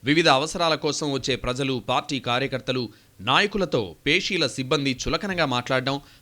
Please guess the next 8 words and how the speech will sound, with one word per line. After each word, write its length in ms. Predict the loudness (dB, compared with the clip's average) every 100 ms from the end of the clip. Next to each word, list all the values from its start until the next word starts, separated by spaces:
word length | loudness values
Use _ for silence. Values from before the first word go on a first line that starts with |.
| 2
పనులు 240 | 4 4 2 0
చేయాలంటే 440 | 2 2 2 0
డైరెక్ట్గానే 680 | 2 2 0 0 0 2 2
డబ్బులు 340 | 0 2 4
అడగడం 360 | 4 4 2 2
లాంటి 220 | 0 -2
వ్యవహారాలు 540 | -2 0 2 2 2
నడుస్తున్నాయట. 560 | 0 -4 -4 -4 -6